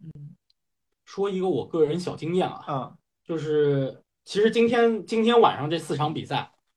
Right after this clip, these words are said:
Speaker 2: 从比赛内容来看，可能相对来说比前几天的看点要少很多。
Speaker 3: 啊。
Speaker 2: 但是从现在这个指数来看，故事挺大的。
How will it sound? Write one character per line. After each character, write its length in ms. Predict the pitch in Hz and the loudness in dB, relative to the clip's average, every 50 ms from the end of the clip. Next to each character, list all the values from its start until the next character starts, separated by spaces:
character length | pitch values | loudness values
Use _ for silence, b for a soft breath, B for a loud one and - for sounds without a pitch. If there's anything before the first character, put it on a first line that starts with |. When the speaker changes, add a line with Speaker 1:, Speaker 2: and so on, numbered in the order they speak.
| _ _ _ | _ _ _
Speaker 2:
从 220 | - 190 190 - | -6 -6 -6 -6
比 120 | - 123 | -6 -8
赛 200 | 113 113 175 180 | -4 0 0 2
内 180 | 202 240 277 226 | 4 6 6 8
容 160 | 151 107 90 | 6 6 4
来 180 | 127 110 107 117 | 0 -2 -4 -4
看， 280 | - - 120 92 - - | -6 -8 -10 -10 -12 -14
可 120 | - 117 | -14 -10
能 440 | 110 120 139 151 165 175 170 - - _ _ _ _ _ _ _ _ _ _ _ _ _ _ _ _ _ _ _ _ _ _ _ _ _ _ _ - | -6 -4 -2 -2 -2 -2 -4 -6 -10 _ _ _ _ _ _ _ _ _ _ _ _ _ _ _ _ _ _ _ _ _ _ _ _ _ _ _ 0
相 240 | - - 220 220 | 4 4 6 8
对 120 | 220 214 175 | 8 8 8
来 140 | 151 - 180 | 8 6 6
说 140 | 185 190 | 4 2
比 120 | 185 - 135 | 2 0 -2
前 200 | - - 151 180 | -2 -2 -2 0
几 80 | 165 135 | 0 0
天 140 | 139 165 175 | 0 -2 -2
的 60 | 175 | -4
看 160 | 175 - 175 | -4 -4 -4
点 120 | 139 127 131 | -2 -2 -2
要 60 | 139 | -2
少 160 | 139 156 165 | 0 0 0
很 160 | 165 156 117 | 0 -2 -4
多。 300 | 113 139 170 180 - - - - | -4 0 0 0 -2 -4 -6 -2
Speaker 3:
啊。 340 | 175 160 151 135 127 - - _ _ | 0 0 0 0 -2 -6 -14 _ _
Speaker 2:
但 240 | - 240 226 208 196 | 2 4 4 4 4
是 200 | 190 214 196 170 | 2 2 2 2
从 220 | - - 156 180 | 0 -2 -4 -2
现 120 | 190 240 208 | 0 0 0
在 100 | 180 185 | 2 4
这 80 | 185 | 4
个 80 | 175 151 | 4 2
指 200 | - - 117 113 | 2 -2 -8 -8
数 200 | 113 - 285 226 | -4 0 2 4
来 160 | 147 120 113 | 4 4 2
看， 280 | - - 127 110 113 - _ | 0 -2 -4 -6 -6 -10 _
故 140 | - 185 165 | -4 -2 0
事 100 | 143 147 | 2 2
挺 160 | 139 139 117 | 0 0 0
大 220 | 113 143 135 123 113 | 2 2 2 2 2
的。 160 | 110 98 - | -2 -4 -6